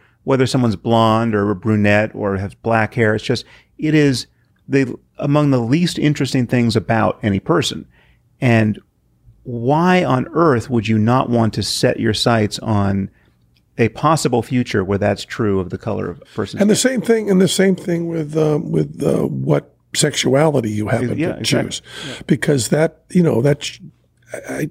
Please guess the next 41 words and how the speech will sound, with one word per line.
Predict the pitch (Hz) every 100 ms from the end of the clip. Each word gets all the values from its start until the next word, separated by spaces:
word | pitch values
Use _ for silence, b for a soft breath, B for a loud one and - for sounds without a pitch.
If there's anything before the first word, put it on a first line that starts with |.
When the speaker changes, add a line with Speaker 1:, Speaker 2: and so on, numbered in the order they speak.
| -
Speaker 2:
just | - 180 -
don't | 175 151
see | - 170 170 180 151 B B B
Speaker 1:
Right. | 113 104
Speaker 2:
why | 139 147 156 156 170 254 427
there's | 147 165 127
even | 147 160 156
such | 127 156 -
a | -
thing | - 185 165
as | 127 107
gay | 110 104
and | 104
straight. | 101 - 98 - _ _ _
Speaker 1:
Yeah. | 131 107 120
Speaker 2:
It | -
seems | 175 170 139
Speaker 1:
Yeah. |
Speaker 2:
like | 147 147 - _ _ -
it's | 196 156 -
who | 123 147 135 170
you, | 156 165 151 B B B
who, | 349 - -
I |
mean, | 156 160
the | 160
only | 175 180
question | - 185 180 -
you | 139
really | 147 151 151 147
ask | 160 170 -
is, | 147 139 - B B B B -
uh, | -
"Are | - 226 151
you | 165 175
interested | 170 165 143 147
in |
having | 107 143 151
sex | 117 - 147 -
with | 131
me?" | 110 151 220 240